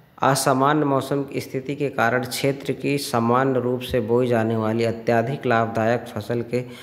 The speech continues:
स्थान पर उपयुक्त फसल उगाना क्या कहला जाएगा? आकस्मिक सस्यन आपका, तो ऑप्शन नंबर डी राइट आंसर होगा यहाँ पे, ठीक है। अगला है आपका,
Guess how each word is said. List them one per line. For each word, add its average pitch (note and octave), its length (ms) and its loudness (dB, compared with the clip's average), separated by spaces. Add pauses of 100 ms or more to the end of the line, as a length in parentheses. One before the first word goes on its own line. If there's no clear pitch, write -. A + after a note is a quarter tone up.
(320)
स्थान A#2+ 460 0
पर C3 240 2 (140)
उपयुक्त C3 500 0
फसल A#2+ 400 -4
उगाना A2 420 2
क्या A2+ 240 0
कहला G#2 380 -2
जाएगा? G#2 920 -2 (460)
आकस्मिक C3+ 580 0
सस्यन A#2+ 480 0
आपका, A2+ 400 0
तो B2 120 -2
ऑप्शन A2+ 320 0
नंबर A2 360 -2
डी B2+ 140 0
राइट A2 260 2
आंसर G2+ 300 -4
होगा F#2+ 200 -6
यहाँ F2+ 180 -6
पे, - 200 -14
ठीक D3 140 -4
है। C3+ 160 -2 (880)
अगला C#3 280 4
है D3+ 120 4
आपका, C#3 340 -2